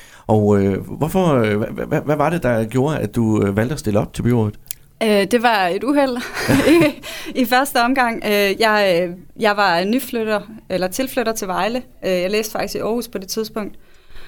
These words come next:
Speaker 2: Og, øh, tænkte, at jeg skulle lære nogle mennesker i Vejle at kende.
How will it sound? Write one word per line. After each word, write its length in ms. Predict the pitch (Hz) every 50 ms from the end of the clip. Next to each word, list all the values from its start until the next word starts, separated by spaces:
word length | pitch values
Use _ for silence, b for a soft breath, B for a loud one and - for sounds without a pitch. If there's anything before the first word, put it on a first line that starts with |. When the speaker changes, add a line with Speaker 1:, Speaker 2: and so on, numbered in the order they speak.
| b b b b b b
Speaker 2:
Og, 340 | 220 208 196 185 180 175
øh, 100 | 170 165 - - - -
tænkte, 400 | - - 226 220 233 220 - -
at 120 | - 185 202
jeg 120 | 190 185
skulle 260 | - - - 190 180
lære 160 | 175 175 185 214
nogle 320 | 220 208 196 185 185 185
mennesker 360 | 190 208 240 - - - 208
i 80 | 180 170
Vejle 260 | 175 170 185 226 233
at 80 | 208 208
kende. 340 | - 208 202 208 240 254